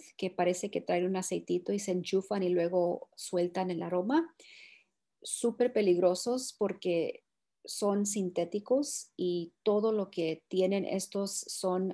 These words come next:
am, productos que hasta pueden causar, am, problemas respiratorios y hasta cáncer. Am, so, nosotros lo hacemos porque queremos que huela bonita la casa, huela bonito el baño, pero en realidad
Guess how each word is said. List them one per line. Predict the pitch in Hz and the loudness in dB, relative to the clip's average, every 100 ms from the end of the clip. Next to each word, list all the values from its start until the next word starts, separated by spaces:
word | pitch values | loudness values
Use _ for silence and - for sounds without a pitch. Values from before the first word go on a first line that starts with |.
| - | -4
am, | 175 160 165 - | -6 -4 -6 -8
productos | - 175 180 180 196 - | -4 0 0 -2 -6 -4
que | 170 | -6
hasta | 165 185 | -6 -8
pueden | - 175 185 | -4 -2 -2
causar, | 180 165 170 - - - - - | -4 -6 -6 -6 -6 -6 -8 -10
am, | 170 - - - - _ - - _ | -10 -8 -10 -14 -20 _ -20 -20 _
problemas | 190 180 190 208 | 0 4 4 2
respiratorios | 220 - 185 175 175 185 202 226 254 - - | -2 -2 -2 -2 0 0 2 0 0 -4 -6
y | 190 175 170 - | -2 0 0 -2
hasta | 185 175 160 - | -6 -6 -10 -6
cáncer. | 170 160 - - - _ _ | -6 -6 -8 -12 -16 _ _
Am, | - 151 165 151 | -14 -12 -10 -10
so, | - 170 | -4 -4
nosotros | 175 180 240 247 277 | -2 0 2 4 2
lo | 247 | 4
hacemos | 214 - 220 214 220 | 2 2 0 0 -2
porque | - 196 185 | -6 -4 -4
queremos | 180 180 180 185 190 | -2 0 0 -2 -4
que | - 165 - - _ - - _ | -2 -2 -2 -8 _ -20 -20 _
huela | 196 185 180 | 2 4 4
bonita | 180 175 180 156 | 2 -2 -2 -4
la | 151 - | -6 -2
casa, | 214 202 202 202 196 190 | 0 0 0 -2 -4 -2
huela | 175 165 | -2 -2
bonito | 170 165 165 - | -2 -4 -4 -4
el | 156 | -6
baño, | 170 196 190 190 185 185 196 _ _ _ _ | -2 0 0 0 -2 -2 -4 _ _ _ _
pero | 190 180 | 0 2
en | 185 | 0
realidad | 185 175 175 180 190 196 | 0 0 0 0 0 0